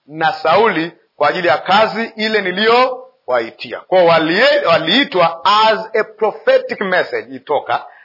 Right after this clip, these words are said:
ya kwamba watengewe Barnaba na Sauli waende wakahubiri Injili kwa mataifa. Barnaba na Sauli wakaenda mpaka mstari wa nne pale.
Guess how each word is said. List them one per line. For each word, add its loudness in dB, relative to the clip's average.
ya 0
kwamba 2
watengewe 0
Barnaba 2
na 0
Sauli -2
waende 2
wakahubiri -2
Injili -12
kwa -10
mataifa. -8
Barnaba 0
na -2
Sauli 0
wakaenda -4
mpaka -6
mstari -4
wa -2
nne -8
pale. -8